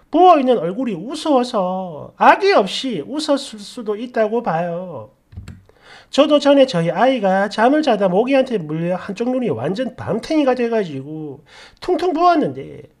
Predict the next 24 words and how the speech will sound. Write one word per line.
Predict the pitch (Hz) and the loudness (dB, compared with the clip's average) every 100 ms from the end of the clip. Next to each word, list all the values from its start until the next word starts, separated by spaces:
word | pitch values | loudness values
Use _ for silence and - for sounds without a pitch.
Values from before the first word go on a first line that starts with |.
| _ - | _ -6
그걸 | 294 359 | -2 2
보니까 | 339 339 214 | 2 0 -2
웃겨가지고 | 208 302 320 262 214 190 147 | -6 -6 -2 0 0 -4 -6
웃었거든요. | 233 294 285 247 247 220 110 117 - - - - - | -4 -4 -2 -2 -2 -4 -8 -12 -18 -20 -20 -20 -4
뭐 | 180 170 | 0 2
약도 | 226 247 269 | 2 2 0
바르고 | 226 180 202 202 | 2 2 0 -4
찜질도 | 202 262 254 233 240 | -6 -6 -4 -4 -4
해주고 | 208 190 202 226 | -6 -6 -6 -4
다 | 190 | -2
했지만 | 160 190 214 180 185 170 | -2 -6 -2 0 0 -2
너무 | 156 196 | -2 -2
웃겼다고요. | 254 330 302 269 262 262 202 147 156 165 _ _ _ _ _ _ _ _ | -4 -6 -2 0 2 0 -2 -4 -8 -18 _ _ _ _ _ _ _ _
대댓글. | 147 202 214 175 _ _ _ _ | -4 -4 -6 -16 _ _ _ _
미친 | 196 220 - 190 160 - | -14 -8 -4 -4 -4 -8
저기요. | - 254 233 117 104 - _ _ _ _ | 4 4 4 -6 -12 -20 _ _ _ _
님 | 202 285 | 2 4
아무래도 | 160 147 196 254 | 4 0 -4 -4
사페 | 233 - 269 277 | -6 -2 -2 0
같아요. | 262 226 247 226 208 214 202 135 113 - - | 0 0 0 -2 -2 -4 -6 -8 -12 -18 -20
소름 | - - 226 277 | -10 -2 2 2
돋으니까 | 233 220 226 220 | 0 -2 -4 -6
병원 | 214 143 143 240 | -8 -4 -2 0
가보세요. | 220 202 - 196 117 113 | 0 0 -2 -2 -4 -8